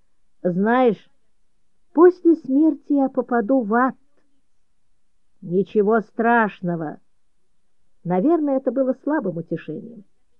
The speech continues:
«Я тоже так думаю.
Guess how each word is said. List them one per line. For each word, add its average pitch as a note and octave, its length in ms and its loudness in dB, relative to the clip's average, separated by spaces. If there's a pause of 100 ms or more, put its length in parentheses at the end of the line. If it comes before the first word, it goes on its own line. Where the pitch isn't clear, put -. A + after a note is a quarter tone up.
(1300)
«Я A3+ 180 2
тоже A3+ 320 6
так E3+ 240 -2
думаю. E3+ 460 -4